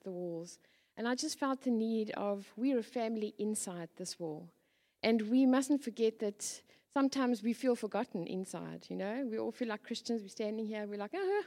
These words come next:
everything's fine." <laughs> But I just felt, you know,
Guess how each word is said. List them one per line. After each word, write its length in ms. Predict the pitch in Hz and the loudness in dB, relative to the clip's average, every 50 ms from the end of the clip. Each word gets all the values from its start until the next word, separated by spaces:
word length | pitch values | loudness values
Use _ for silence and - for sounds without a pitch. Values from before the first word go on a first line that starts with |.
| - - | -4 -6
everything's 280 | 269 254 269 269 262 | 0 2 2 2 2
fine." 240 | - 233 220 226 226 - - - - 269 - - - - | 2 0 0 0 0 0 2 8 8 8 6 6 -12 -10
<laughs> 460 | - - - 339 339 311 269 208 _ - | -8 -8 -8 -8 -6 -4 -4 -4 _ 2
But 220 | 247 240 240 - - - | 2 2 2 -2 -2 2
I 140 | 247 269 | 2 2
just 240 | 269 320 311 - - | 4 4 0 0 0
felt, 400 | 285 254 233 233 233 - - - _ _ _ | 0 2 2 2 0 -2 -8 -18 _ _ _
you 160 | - 240 233 226 | -2 2 2 4
know, 400 | 220 214 214 220 220 214 - | 4 4 4 4 4 2 0